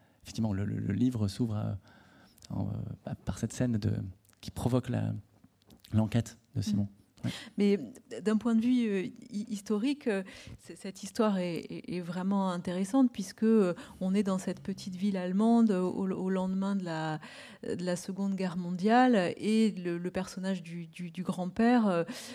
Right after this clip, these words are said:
Speaker 2: euh, fait partie des forces d'occupation. Alors on apprendra, euh, plus tard qu'il y a, il y a eu tout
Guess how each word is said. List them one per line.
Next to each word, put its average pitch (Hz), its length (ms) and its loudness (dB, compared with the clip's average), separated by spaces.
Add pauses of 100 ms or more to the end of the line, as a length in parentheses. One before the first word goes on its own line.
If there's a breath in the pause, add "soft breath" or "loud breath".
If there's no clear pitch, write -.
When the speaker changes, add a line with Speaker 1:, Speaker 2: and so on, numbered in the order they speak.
(120 loud breath)
Speaker 2:
euh, 156 680 0
fait 220 220 2
partie 202 360 0
des 185 140 0
forces 190 220 2
d'occupation. 190 520 2
Alors 208 200 4
on 180 100 -6
apprendra, 185 540 -2
euh, 180 200 2
plus 160 220 -16
tard 214 400 -2
qu'il 202 480 0
y 165 80 -8
a, 156 100 -6
il 160 80 -8
y 165 60 -4
a 165 40 -4
eu 170 120 -8
tout 196 160 -12